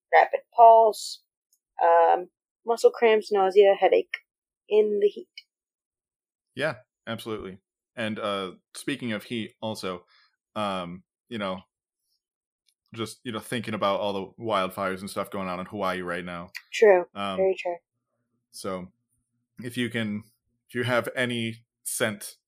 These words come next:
Speaker 2: available to you to donate, definitely send some money their way or to some other heat
Speaker 1: Yeah.
Speaker 2: mitigation efforts, 'cause, uh, the world's certainly not getting colder. And I could go off on a, may-, maybe at some point we'll do an, a bonus episode, not tonight,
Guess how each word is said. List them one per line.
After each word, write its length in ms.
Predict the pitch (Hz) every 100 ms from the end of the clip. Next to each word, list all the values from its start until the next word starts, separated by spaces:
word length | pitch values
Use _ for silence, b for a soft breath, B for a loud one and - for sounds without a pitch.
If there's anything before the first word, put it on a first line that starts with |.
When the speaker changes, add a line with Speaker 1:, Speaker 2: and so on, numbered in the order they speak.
| -
Speaker 2:
available 560 | 117 113 107 101 101
to 120 | 95 110
you 220 | 98 98
to 140 | 101
donate, 400 | 98 101 95 90
definitely 300 | 104 95 98
send 240 | 95 98 92
some 120 | 98
money 220 | 92 92
their 220 | 92 92
way 220 | 92 92 92
or 100 | 92
to 100 | 95
some 220 | 95 92
other 360 | 90 87 82 _ _ _ -
heat 240 | 107 101
Speaker 1:
Yeah. 100 | 110 170
Speaker 2:
mitigation 720 | - 98 92 92 90 90 95 _ _ _ _ _ _ -
efforts, 440 | 175 - 95 92
'cause, 240 | - 95 92
uh, 300 | 92 87 90 _ _ _ _ _ _ -
the 60 | 107
world's 360 | 143 147 139
certainly 320 | - 165 180 165
not 240 | 170 143
getting 240 | 143 147
colder. 520 | 135 147 120 80 92 _ 110
And 100 | 107
I 80 |
could 160 | 104 101
go 140 | 127
off 220 | 135 127 127
on 100 | 117
a, 80 | 110
may-, 420 | 151 - 110 101 _ -
maybe 340 | 160 156 131
at 80 | 117
some 180 | 123 120
point 160 | 113
we'll 100 | 117
do 140 | 117 113
an, 120 | 113
a 260 | 98 107
bonus 580 | 98 110 107 104 - - -
episode, 580 | 107 110 - 101 92 92
not 240 | 131 110
tonight, 280 | - 98 92